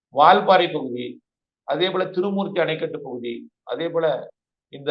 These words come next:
பகுதி எல்லாமே கொஞ்சம் எச்சரிக்கை தேவை. இந்த மலைப்பகுதிகளுக்கு சுற்றுலா செல்ல வேண்டாம். நீலகிரிக்கும் இருக்கும், நீலகிரி கூட பெரிய அளவில் இருக்காது. வால்பாறையிலிருந்து கன்னியாகுமரி வரைக்கும் உள்ள மேற்கு தொடர்ச்சி மலைக்கு கண்டிப்பாக நாளை ஒரு எச்சரிக்கை தேவை.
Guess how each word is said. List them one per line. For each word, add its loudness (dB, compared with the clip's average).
பகுதி -2
எல்லாமே -4
கொஞ்சம் -6
எச்சரிக்கை -8
தேவை. -6
இந்த -20
மலைப்பகுதிகளுக்கு -8
சுற்றுலா -10
செல்ல -14
வேண்டாம். -12
நீலகிரிக்கும் 0
இருக்கும், -2
நீலகிரி -2
கூட -4
பெரிய 0
அளவில் 2
இருக்காது. -8
வால்பாறையிலிருந்து 4
கன்னியாகுமரி 0
வரைக்கும் -2
உள்ள -2
மேற்கு -6
தொடர்ச்சி -20
மலைக்கு -6
கண்டிப்பாக 0
நாளை -2
ஒரு -4
எச்சரிக்கை -4
தேவை. -6